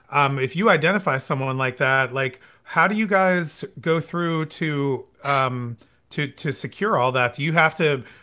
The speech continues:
like, are there certain licensing groups that you can work with, or can you kinda get with anybody? Is it just a matter of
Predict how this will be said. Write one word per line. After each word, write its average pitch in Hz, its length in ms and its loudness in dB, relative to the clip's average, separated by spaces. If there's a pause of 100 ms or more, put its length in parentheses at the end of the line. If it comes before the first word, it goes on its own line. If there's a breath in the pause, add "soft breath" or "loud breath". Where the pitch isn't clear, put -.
like, 156 160 2
are 160 100 6
there 180 200 2
certain 170 680 -2 (600 soft breath)
licensing 170 600 0
groups 185 320 -2
that 156 160 -4
you 165 120 -2
can 156 200 -4
work 180 240 -2
with, 190 280 0
or 143 160 2
can 135 220 -6
you 151 120 -2
kinda 156 260 -2
get 139 220 -2
with 139 160 -2
anybody? 170 500 0
Is 131 120 -2
it 120 80 -10
just - 180 -10
a 147 60 -6
matter 147 400 0
of 135 180 -4